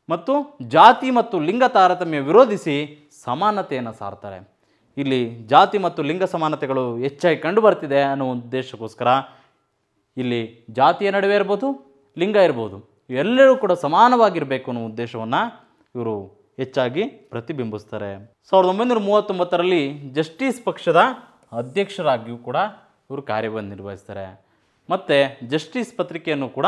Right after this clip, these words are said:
ಹುಟ್ಟಾಕ್ತಾರೆ. ಈ ಬ್ರಾ-, ಜಸ್ಟಿಸ್ ಪಕ್ಷದ ಮುಖಾಂತರವೇ ಈ ಪೆರಿಯಾರ್ ಚಳುವಳಿ ಹೆಚ್ಚು ಹೆಚ್ಚು ಪ್ರಚಲಿತಕ್ಕೆ ಬರುತ್ತೆ.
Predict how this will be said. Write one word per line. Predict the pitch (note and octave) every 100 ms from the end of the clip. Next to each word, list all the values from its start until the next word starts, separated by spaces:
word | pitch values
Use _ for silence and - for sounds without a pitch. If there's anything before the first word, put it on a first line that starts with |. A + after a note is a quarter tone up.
| C#4+ - _
ಹುಟ್ಟಾಕ್ತಾರೆ. | C3 - A2 G2+ - F#2+ F#2 _ _ _ _ _ _ _ _
ಈ | F3 F3+ C3 A#2 _ _ _ D#3
ಬ್ರಾ-, | D3 D3+ C3+ B2
ಜಸ್ಟಿಸ್ | C#3 - G#3+
ಪಕ್ಷದ | - F3+ F#3
ಮುಖಾಂತರವೇ | E3+ D#3+ F3+ F3+ G3+ C4 A3 E3+ - -
ಈ | D#3
ಪೆರಿಯಾರ್ | D3 D3 G3+ G3+
ಚಳುವಳಿ | - D3+ C3+ B2+ C3+ B2+ _ -
ಹೆಚ್ಚು | D#3+ -
ಹೆಚ್ಚು | G3 D#3 G3+
ಪ್ರಚಲಿತಕ್ಕೆ | - C3+ F#3+ F#3+ F3 C#3
ಬರುತ್ತೆ. | A#2 A#2 B2 C3 C#3 _